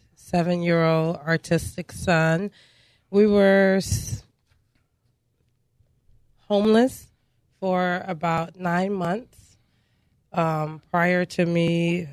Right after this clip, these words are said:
um, moving into my apartment. And, um, just the struggle that I went through as a single mother and, um,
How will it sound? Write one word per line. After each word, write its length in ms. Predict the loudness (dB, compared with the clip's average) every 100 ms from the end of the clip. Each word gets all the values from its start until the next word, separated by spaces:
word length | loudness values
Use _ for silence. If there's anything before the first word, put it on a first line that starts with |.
| -8
um, 400 | -2 0 -2 -4
moving 360 | -4 -2 0 -2
into 320 | -2 -2 -2
my 260 | 0 0
apartment. 840 | 0 -4 -2 -2 2 0 0 -8 -20 -20 -20 _ _ _
And, 360 | 4 6 4 2
um, 320 | 2 0 0
just 320 | 0 0 0
the 80 | -2
struggle 680 | 0 2 2 4 4 4 2
that 300 | 2 0 2
I 160 | 0
went 320 | 2 0 -2
through 480 | 0 2 4 4 0 -4 _ _
as 320 | 0 2 2 -2
a 80 |
single 400 | -4 0 2 2
mother 520 | 2 2 2 2 4 2
and, 440 | 2 2 2 2
um, 520 | 0 0 0 -2 -8